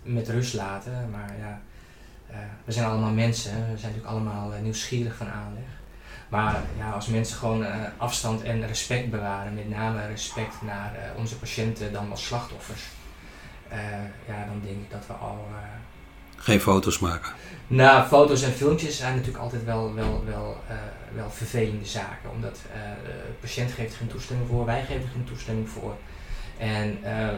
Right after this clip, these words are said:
Speaker 1: soms als ik het merk en, eh, we hebben, we, eh,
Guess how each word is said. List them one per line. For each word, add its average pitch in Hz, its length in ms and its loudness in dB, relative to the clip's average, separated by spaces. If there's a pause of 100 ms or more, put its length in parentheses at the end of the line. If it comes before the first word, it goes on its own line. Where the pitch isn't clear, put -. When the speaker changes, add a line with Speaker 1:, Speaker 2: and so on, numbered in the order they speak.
(220)
Speaker 1:
soms - 380 2
als 113 200 4
ik 117 80 -2
het - 200 0
merk 120 420 6 (640)
en, 113 440 2
eh, 107 60 -2 (180)
we 107 60 -2
hebben, 107 400 0
we, 110 60 0
eh, 110 180 -2